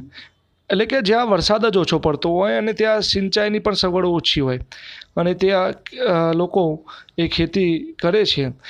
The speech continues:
એવા વિસ્તારને સૂકી ખેતી એ કરવામાં આવે છે અને સૂકી ખેતી કહેવામાં આવે છે. આ ખેતીનો આધાર જમીનમાં સચવાતો ભેજ પર જ રહેતો હોવાથી વર્ષમાં માત્ર એક જ પાક લઈ શકાય છે. અહીં જુવાર, બાજરી,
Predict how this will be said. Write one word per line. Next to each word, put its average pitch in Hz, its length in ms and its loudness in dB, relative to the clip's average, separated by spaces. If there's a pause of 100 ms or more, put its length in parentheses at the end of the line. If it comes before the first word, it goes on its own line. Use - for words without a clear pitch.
(200)
એવા - 200 2
વિસ્તારને 180 500 -2
સૂકી 180 360 -2
ખેતી 156 420 -2 (460)
એ 160 220 0
કરવામાં 151 460 0
આવે 180 140 0
છે 160 120 0
અને 160 100 0
સૂકી 160 300 -2
ખેતી 147 280 -2
કહેવામાં 143 520 -2 (300)
આવે 143 240 2
છે. 147 240 -4 (580)
આ 165 100 4
ખેતીનો 170 440 0
આધાર 170 420 0 (460)
જમીનમાં 170 760 0 (440)
સચવાતો 175 560 0
ભેજ 151 320 0
પર 185 220 2
જ 180 80 0
રહેતો 147 340 2
હોવાથી 143 500 0 (400)
વર્ષમાં 190 580 0
માત્ર 175 300 0
એક 202 300 2
જ 147 100 2
પાક 139 260 0
લઈ 139 140 2
શકાય 135 320 -2
છે. 156 180 -4 (600)
અહીં 135 180 0
જુવાર, 156 440 0 (520)
બાજરી, 156 480 0